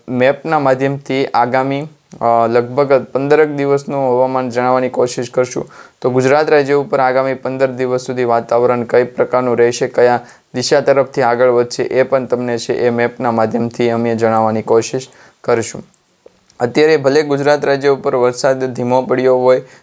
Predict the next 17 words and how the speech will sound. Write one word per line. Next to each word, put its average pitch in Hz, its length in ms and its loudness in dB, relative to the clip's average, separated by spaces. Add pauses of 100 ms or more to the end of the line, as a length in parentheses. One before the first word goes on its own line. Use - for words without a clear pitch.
(120)
જે 123 120 0
સિસ્ટમ 135 480 -4
બની 131 240 2
હતી 127 220 -4
એ 127 160 0
નબળી 123 320 0
પડી 127 240 0
હોય, 123 200 4
પરંતુ 127 500 0
એનો 131 320 0
જે 131 140 2
ટ્રેક 131 420 2
છે - 300 -8 (280)
એ 127 160 2
હજી 127 180 -2
સતત 143 480 -2
ગુજરાતથી 135 880 -2